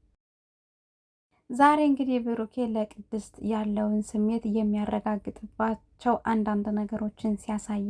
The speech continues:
ነበረ። እ፣ ቅድስትዬ አልጋውን ለማንጠፍ በሄደችበት እንግዲህ ያየችሁትን አይታችኋለኝ። እ፣ እኔ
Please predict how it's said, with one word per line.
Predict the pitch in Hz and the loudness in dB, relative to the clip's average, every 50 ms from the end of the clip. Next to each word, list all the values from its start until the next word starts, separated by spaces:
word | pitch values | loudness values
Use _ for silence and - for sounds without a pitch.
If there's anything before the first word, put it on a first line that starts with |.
| 214 | 0
ነበረ። | 208 214 214 - - 226 233 269 403 453 - - - - - - - - - | 0 0 -2 -4 -6 -4 -2 -2 -2 -2 -4 -14 -20 -20 -20 -20 -20 -16 -6
እ፣ | - - 226 226 226 220 | -2 0 2 2 2 0
ቅድስትዬ | - 277 277 - - - - 349 339 349 339 | -2 -4 -6 -8 -12 -14 -10 -6 -2 2 2
አልጋውን | - 277 240 - 226 220 214 208 | 2 2 2 0 -2 0 0 0
ለማንጠፍ | 208 202 202 202 202 202 214 - - 220 - | 0 0 0 -2 -2 -2 -4 -4 -6 -8 -8
በሄደችበት | _ - 214 214 214 - 214 - - - 214 - 214 214 214 - | _ -4 -4 -2 -2 -2 -4 -6 -6 -10 -6 -2 -2 -2 0 0
እንግዲህ | 214 208 202 226 220 - 294 370 - - | 0 0 0 0 0 0 0 0 0 0
ያየችሁትን | 220 226 220 214 202 202 208 202 202 - - - 202 - 220 202 202 - - | 0 0 2 0 0 0 -2 -4 -4 -6 -10 -12 -8 -4 -4 -4 -4 -4 -2
አይታችኋለኝ። | - 254 294 302 - 302 285 - - - 254 247 247 247 247 285 403 - 466 _ | 0 0 0 0 -2 -6 -8 -6 -6 -4 -2 0 0 0 0 0 -2 -4 -8 _
እ፣ | - 208 196 196 196 196 202 196 202 202 214 - _ - - - - - - - _ _ _ _ _ - | -6 -4 -2 -2 -2 -2 -2 -2 -2 -4 -6 -8 _ -20 -20 -20 -20 -20 -20 -20 _ _ _ _ _ 0
እኔ | 233 233 226 | 2 4 4